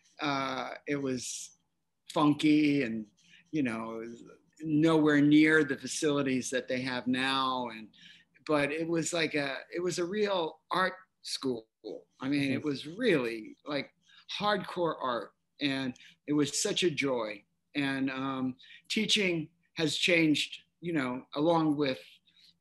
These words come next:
Speaker 1: the Garden of Earthly Delights has changed my life. Um, uh, I love teaching,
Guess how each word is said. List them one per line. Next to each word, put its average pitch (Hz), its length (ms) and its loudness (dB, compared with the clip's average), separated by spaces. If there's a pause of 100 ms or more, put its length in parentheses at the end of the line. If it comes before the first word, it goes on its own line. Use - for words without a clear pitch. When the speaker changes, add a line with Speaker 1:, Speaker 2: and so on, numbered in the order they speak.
Speaker 1:
the 147 60 0
Garden 147 320 2
of 139 100 0
Earthly 139 280 0
Delights 135 480 -4
has 123 160 -6
changed 131 520 0
my 123 120 0
life. 110 380 -6 (380)
Um, 117 520 -6 (580)
uh, 139 280 -2
I 160 80 0
love 170 300 2
teaching, 113 580 -6